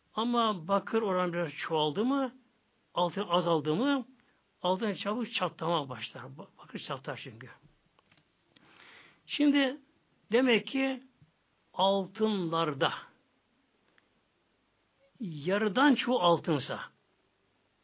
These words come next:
ister küpe, kolye, başka bir şey olsun, el kulu eşya olsun. Yani on iki ayardan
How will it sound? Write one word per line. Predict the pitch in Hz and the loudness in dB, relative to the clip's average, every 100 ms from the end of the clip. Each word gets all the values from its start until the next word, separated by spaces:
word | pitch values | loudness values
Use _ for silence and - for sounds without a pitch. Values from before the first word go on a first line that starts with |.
| _ _ _ _ _ _ _ | _ _ _ _ _ _ _
ister | - 196 - 196 180 175 190 - | -8 -8 -4 -2 -2 -2 -10 -6
küpe, | 185 170 180 175 170 233 - - | -6 -4 -4 -2 -2 -6 -16 -6
kolye, | - 175 165 165 170 170 170 | 2 2 2 -2 -2 -4 -4
başka | 170 151 190 | -4 -4 -4
bir | 165 | -4
şey | 143 190 | -4 -2
olsun, | 156 147 - 240 262 - - - - _ _ - | -2 -4 -4 -2 -2 -4 -16 -20 -20 _ _ 0
el | 202 | 0
kulu | 202 220 | 0 -2
eşya | 254 175 - 165 | -2 -2 0 -2
olsun. | 135 117 147 120 - _ _ _ _ _ _ | -4 -10 -12 -14 -20 _ _ _ _ _ _
Yani | 214 214 208 214 220 - _ _ _ | 2 2 4 0 -2 -8 _ _ _
on | - 269 | 0 2
iki | 240 233 - 247 233 233 - | 2 -2 -4 0 0 0 -2
ayardan | 196 202 202 190 180 147 190 139 | 4 4 4 2 0 2 2 0